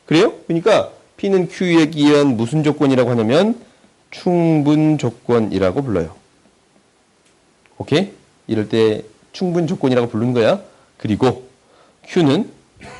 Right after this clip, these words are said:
P이기 위한, 어, 충분 조건이라고 불러요. 그 다음에 Q는, Q는 P이기 위한 무슨 조건이냐면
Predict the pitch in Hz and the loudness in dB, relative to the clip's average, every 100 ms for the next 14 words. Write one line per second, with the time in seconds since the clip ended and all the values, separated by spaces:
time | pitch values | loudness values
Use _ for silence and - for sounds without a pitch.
0 | 269 - - - - _ _ _ _ _ | -18 -18 -20 -20 -20 _ _ _ _ _
1 | - - 233 220 202 - 262 147 165 156 | -6 2 4 4 0 0 0 2 0 2
2 | 160 165 170 175 180 - - _ _ _ | 4 4 4 2 -4 -10 -20 _ _ _
3 | _ _ _ _ _ _ _ _ _ _ | _ _ _ _ _ _ _ _ _ _
4 | _ _ _ _ - - - 165 156 165 | _ _ _ _ -6 -6 -4 -2 0 0
5 | 185 185 - 98 - _ _ _ 135 143 | -2 -4 -8 -8 -8 _ _ _ 0 0
6 | 147 95 98 98 92 87 175 - - _ | 0 0 -2 -2 -2 0 0 -2 -12 _
7 | _ _ - _ _ - 104 95 123 202 | _ _ -20 _ _ -2 0 2 2 0
8 | 214 - 240 196 165 277 - _ - 165 | -2 -6 0 2 0 -2 -10 _ -6 -2
9 | 151 233 233 - _ _ _ - 269 262 | -2 -2 -8 -20 _ _ _ -10 -4 -2
10 | 254 240 - 160 156 190 208 190 190 190 | -2 -6 -4 -2 -2 -2 -2 0 0 0
11 | 196 220 233 233 - 135 - 190 180 180 | 2 0 0 -4 -6 -10 -6 -4 -2 0
12 | 170 165 180 233 330 | 0 2 0 -2 -4